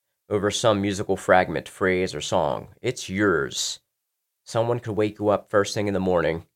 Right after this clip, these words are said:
while hungover, hand you a guitar, and you're like, "Yeah, it's like this, leave me alone." Okay, <laughs> and then, uh, finally, I wear boxer briefs. I guess I just can't decide.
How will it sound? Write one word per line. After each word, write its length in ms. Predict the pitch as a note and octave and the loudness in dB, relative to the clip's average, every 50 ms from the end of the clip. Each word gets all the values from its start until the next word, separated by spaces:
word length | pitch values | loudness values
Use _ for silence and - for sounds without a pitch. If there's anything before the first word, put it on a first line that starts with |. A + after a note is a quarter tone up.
| _ _ _ _ _ | _ _ _ _ _
while 320 | _ F#2 F#2+ G2+ G2+ G2 G2+ | _ -4 0 2 2 2 2
hungover, 600 | A2 G#2 G2 F#2 F2+ E2 - D#2 E2 E2 F#2+ - _ _ _ _ _ _ _ _ _ _ | 2 0 2 2 2 2 2 2 0 0 -2 -8 _ _ _ _ _ _ _ _ _ _
hand 300 | - A2+ G#2+ G#2 G#2+ G#2 | -6 -4 -2 -2 -2 -2
you 120 | G2+ G2 | -2 -2
a 40 | G2 | -2
guitar, 400 | G2 F#2+ - G#2 F#2 F2 E2+ E2+ | -2 -2 2 4 4 6 6 4
and 80 | F2 | 2
you're 80 | E2+ D#2+ | 2 0
like, 140 | E2 - - | -2 -2 -2
"Yeah, 220 | E2+ D2+ C2+ C2+ C#2 - | -2 -2 -2 -2 -4 -8
it's 160 | - - - | -14 -12 -10
like 160 | E2+ D#2+ - - | -8 -8 -6 -4
this, 320 | F2+ D2 - - - - | -4 -4 -4 -8 -10 -8
leave 120 | F#2+ F#2 | -8 -6
me 80 | F2 E2 | -4 -4
alone." 220 | D2+ C#2 - - - _ _ _ _ _ _ _ _ _ _ _ _ _ _ _ _ _ - | -4 -4 -6 -8 -10 _ _ _ _ _ _ _ _ _ _ _ _ _ _ _ _ _ 0
Okay, 360 | A2+ A2+ - F#2+ D2+ - - - | 2 4 6 4 4 4 -2 -6
<laughs> 40 | - | -4
and 240 | A#2 B2+ B2+ G#2+ | -2 -2 4 6
then, 360 | A2+ A2+ A2+ G#2+ G#2+ G#2+ A2 E2+ | 8 8 8 8 6 2 2 2
uh, 180 | G2 F#2+ F2+ | 2 0 0
finally, 420 | F2+ - G#2 G2 F#2+ F#2 F#2 F#2+ E2 | 0 2 4 4 4 4 4 2 2
I 280 | D#2 F2 F2 F2 F2 | 2 2 2 2 2
wear 340 | E2 E2+ E2 D#2+ D#2+ D#2 D#2+ C#2+ - _ | 2 2 2 4 4 2 0 -4 -6 _
boxer 300 | E2+ D#2 D#2 - - E2 | -2 -2 -2 -2 -6 -10
briefs. 600 | - - D#2 C2+ A#1 A1 - - - - - - - | -8 -6 -8 -8 -8 -8 -8 -6 -6 -6 -8 -10 -14
I 60 | - - | -16 -14
guess 240 | - C#2+ D2 - | -14 -12 -12 -12
I 40 | - | -12
just 360 | - - D2+ - - - _ _ | -12 -12 -10 -10 -12 -12 _ _
can't 220 | - D#2+ D2+ C#2+ | -12 -10 -10 -10
decide. 400 | - - - - - - - - | -12 -10 -8 -8 -6 -8 -8 -12